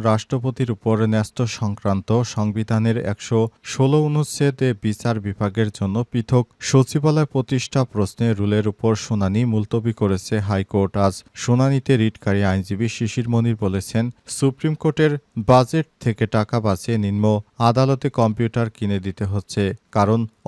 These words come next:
অধস্তন আদালতের বিচারকরা তাদের হাত দিয়ে সাক্ষীর জবানবন্দি লেখেন,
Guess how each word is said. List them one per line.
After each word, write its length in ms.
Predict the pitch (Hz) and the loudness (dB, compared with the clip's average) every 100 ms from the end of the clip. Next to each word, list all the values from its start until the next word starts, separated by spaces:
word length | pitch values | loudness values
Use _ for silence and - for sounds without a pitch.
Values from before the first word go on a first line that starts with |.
| 117 | 2
অধস্তন 440 | 113 143 - 156 139 | 4 0 0 0 0
আদালতের 540 | 131 135 120 - 104 | 2 2 2 0 -4
বিচারকরা 640 | 98 95 113 107 98 - 101 98 | -4 -6 -6 -6 -6 -6 -6 -4
তাদের 260 | 92 110 98 | -4 -4 -2
হাত 160 | 101 98 | -4 -6
দিয়ে 200 | 101 104 131 _ - | -4 -2 -4 _ -4
সাক্ষীর 420 | 113 - 127 120 107 | -4 -4 -2 -2 0
জবানবন্দি 640 | 110 117 127 113 104 101 98 | 0 0 0 -2 -4 -4 -4
লেখেন, 260 | 92 - | -4 -4